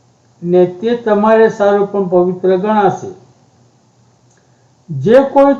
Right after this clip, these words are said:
તેના સરખું કંઈ બનાવે અથવા જે કોઈ તેમાંનું પારકા માણસ પર રેડે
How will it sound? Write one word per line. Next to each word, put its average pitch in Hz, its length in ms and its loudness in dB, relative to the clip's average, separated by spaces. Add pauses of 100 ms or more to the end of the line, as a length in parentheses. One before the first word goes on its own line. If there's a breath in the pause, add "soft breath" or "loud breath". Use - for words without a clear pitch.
(100)
તેના 247 360 2
સરખું 247 420 -2
કંઈ 226 200 -4
બનાવે 208 680 0 (1300)
અથવા 208 300 -2
જે 240 320 2
કોઈ 277 360 2 (220)
તેમાંનું 247 520 0
પારકા 220 500 2
માણસ 220 560 0
પર 208 160 0
રેડે 196 360 2